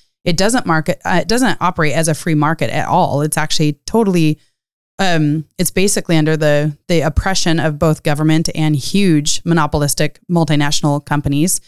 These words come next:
control. And the farmers continue to be the dog that gets wagged by the tail. And, you know, what did you learn through your work and your continued work with Great Plains Regeneration and working with the American Agricultural Institution?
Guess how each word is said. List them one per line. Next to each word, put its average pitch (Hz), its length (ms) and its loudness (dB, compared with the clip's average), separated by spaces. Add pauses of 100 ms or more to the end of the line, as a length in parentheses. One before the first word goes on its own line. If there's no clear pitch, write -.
(360)
control. 165 680 -2
And 170 280 2
the 170 80 -4
farmers 190 300 0
continue 185 380 0
to 165 80 -2
be 165 240 0
the 165 100 -4
dog 165 360 -2 (100)
that 185 80 0
gets 180 200 -2
wagged 160 300 0
by 156 140 0
the 151 80 0
tail. 165 440 0 (420)
And, 196 360 2
you 202 140 0
know, 185 100 4
what 180 400 -2
did 233 180 -2
you 226 100 0
learn 170 480 2
through 175 180 -4
your 165 160 0
work 170 400 0
and 160 220 2
your 156 80 0
continued 233 420 2
work 151 240 0
with 160 140 -6
Great 160 300 -2
Plains 208 320 0
Regeneration 151 680 0
and 151 180 -2
working 170 300 -2
with 147 220 -2
the - 100 0
American 156 600 0
Agricultural 139 760 -4
Institution? 139 720 -4